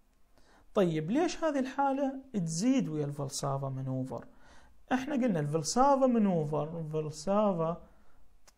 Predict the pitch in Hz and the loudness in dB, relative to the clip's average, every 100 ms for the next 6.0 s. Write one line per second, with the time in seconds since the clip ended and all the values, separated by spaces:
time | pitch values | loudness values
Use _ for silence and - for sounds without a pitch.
0 | - - - 254 254 254 202 208 202 - | -20 -12 0 2 4 2 2 2 0 -2
1 | 185 196 226 208 185 175 180 - 202 226 | -4 0 0 0 -2 -2 -2 -4 0 0
2 | 196 170 - 170 185 214 226 226 - - | 0 -2 -4 -4 0 0 0 -4 -12 -20
3 | - - 165 170 147 139 - 466 180 175 | -20 -6 2 4 4 0 -8 -6 -2 0
4 | 185 196 190 185 - - - - - 220 | 0 2 0 -2 -10 -20 -20 -4 6 8
5 | 208 190 208 202 190 165 151 214 262 | 8 6 6 6 -2 -2 2 4 2